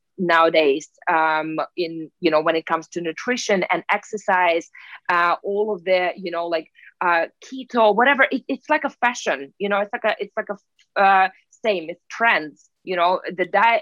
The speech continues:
the, the, the nutrition and the fitness world has got the same trends as the, uh, ones you see in fashion weeks. You know, today's popular keto style, tomorrow's popular just juices,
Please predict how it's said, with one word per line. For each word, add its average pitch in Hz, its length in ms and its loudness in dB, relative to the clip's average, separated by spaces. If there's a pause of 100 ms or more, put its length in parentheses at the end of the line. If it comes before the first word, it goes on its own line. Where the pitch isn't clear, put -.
the, 170 460 -4
the, 165 300 -4
the 165 100 -2
nutrition 202 560 -6
and 160 300 -2
the 147 320 2 (480)
fitness 233 360 0
world 139 360 4 (260)
has 196 180 2
got 196 220 4
the 196 80 -6
same 254 300 -4
trends 202 420 0 (100)
as 175 240 -2
the, 165 300 2 (360)
uh, 165 120 0
ones 190 320 -4
you 190 80 -10
see 185 160 -16
in 175 140 -14
fashion 165 360 -4
weeks. - 360 -8 (240)
You 190 100 4
know, 196 180 4
today's 233 400 0
popular 190 480 0
keto 285 380 -8
style, 226 480 0 (220)
tomorrow's 202 420 -2
popular 185 640 -2 (220)
just 190 200 -6 (200)
juices, 254 500 -4